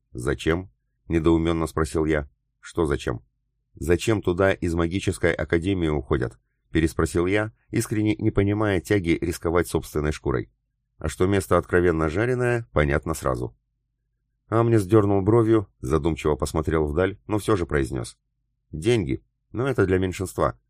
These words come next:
На кусок хлеба маг и так заработает. Большинство же считает, что в боевой обстановке они смогут поднять собственный магический потенциал, не идя в кабалу к мастерам и магистрам". "И получается?"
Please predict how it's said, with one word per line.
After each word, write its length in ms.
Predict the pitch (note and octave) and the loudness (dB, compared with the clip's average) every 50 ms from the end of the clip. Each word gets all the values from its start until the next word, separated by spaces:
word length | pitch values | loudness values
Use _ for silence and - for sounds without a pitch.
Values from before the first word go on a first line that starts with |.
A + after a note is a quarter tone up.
| _ _ _ _ | _ _ _ _
На 100 | - E2+ | -6 -4
кусок 380 | - G2+ - - A2 G#2 - | -2 -4 -2 -2 -2 -2 -2
хлеба 300 | - G#2+ A2 A2 F#2+ E2+ | -2 -2 0 2 2 2
маг 240 | D#2+ F2+ F#2 - - | 2 2 0 0 -2
и 20 | F2+ | 0
так 180 | - F2+ D#2 | 0 0 0
заработает. 560 | C#2 D2 C2 C2 B1+ C2 B1+ - A1 G1+ G1+ - _ _ _ _ _ _ _ _ _ _ _ | 2 0 -2 0 -2 -2 -4 -4 -8 -8 -8 -12 _ _ _ _ _ _ _ _ _ _ _
Большинство 560 | - D#2 F2 F2 - A2 G#2 - - B2 C3 A2 | 0 2 2 2 2 -2 -4 -2 0 0 2 2
же 100 | G#2+ G2 | 2 0
считает, 500 | - - G#2 - - A#2+ A#2+ A2 F2 - | 0 -2 -4 0 2 2 4 4 2 0
что 280 | - - - F2 E2 | -2 0 0 2 2
в 80 | D#2 C#2 | 2 2
боевой 400 | C2+ F2 F#2+ G2 G2+ A2 G#2+ G2 | 2 4 4 4 4 2 2 0
обстановке 580 | E2+ - - F#2 F#2+ G#2+ A#2 A2+ - - F2+ | 0 0 -2 -2 0 0 -2 -2 -2 -2 -2
они 140 | E2+ F2 F2+ | 0 0 -2
смогут 340 | - - G2 F#2+ F#2 F2+ - | -4 -4 -4 -2 -2 -2 0
поднять 380 | - F2+ F2 E2+ G2 G#2 F#2+ - | 0 0 0 0 0 -2 -2 0
собственный 480 | - G2+ F#2+ - - - F#2 F2+ F2 | -2 -2 -2 -2 -2 -2 0 0 0
магический 540 | E2+ F2 E2 F2 F#2 - G2 - - - E2 | 0 -2 -4 -6 -6 -6 -6 -4 -4 -6 -2
потенциал, 680 | - F2 - G2 F#2 F2+ - - A2 G2+ D2 B1 - _ _ _ _ - | -2 -2 -2 -2 -4 -4 -4 -2 0 0 0 -2 -6 _ _ _ _ -6
не 220 | C2+ D2+ E2 E2 | 0 2 2 2
идя 160 | D#2+ D2+ F2 D#2 | 4 4 2 2
в 60 | - | 2
кабалу 380 | - D2+ D2+ E2+ F2 G2+ G#2+ | 0 0 0 2 2 2 0
к 100 | G#2 - | 0 0
мастерам 460 | F#2 E2+ D#2+ - - E2+ E2+ F2+ F#2 F2+ - | -2 -2 -2 -2 -2 -2 0 0 -2 -2 -4
и 60 | - | -4
магистрам". 520 | D#2+ D#2 D2+ C2+ C#2 - - - A#1 A1 - _ _ _ _ _ _ _ _ _ _ _ _ _ _ _ | -2 -2 -2 -4 -6 -8 -6 -6 -8 -8 -8 _ _ _ _ _ _ _ _ _ _ _ _ _ _ _
"И 80 | D2+ C#2+ | -8 -4
получается?" 760 | - D2 D2 D2 - - G2+ A2+ A#2+ G#2 - - - B1+ | -2 0 0 0 -2 -2 -2 -2 -2 -2 -4 -6 -8 -10